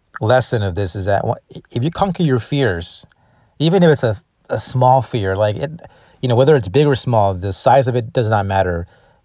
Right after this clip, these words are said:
But what matters is that if you're able to do things that make you feel uncomfortable, there's a huge reward and you feel amazing. Like, it's, you know, if I had stayed home that one night, you know, in two thousand nine, I would have not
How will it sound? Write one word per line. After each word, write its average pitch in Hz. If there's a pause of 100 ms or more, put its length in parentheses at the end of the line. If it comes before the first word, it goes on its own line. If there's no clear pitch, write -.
But 98
what 107
matters 120
is 92
that 104
if 117
you're 139
able 151
to 123
do 131
things 113
that 101
make 107
you 101
feel 101 (160)
uncomfortable, 87 (720)
there's 165
a 120
huge 120
reward 104
and 104 (400)
you 147
feel 110
amazing. 104
Like, 92
it's, - (420)
you 113
know, 110 (280)
if 117
I 143
had 160
stayed 143
home 120 (320)
that 95
one 107
night, 101 (720)
you -
know, 95
in 95
two 117
thousand 98
nine, 101 (100)
I 120
would 131
have 107
not 110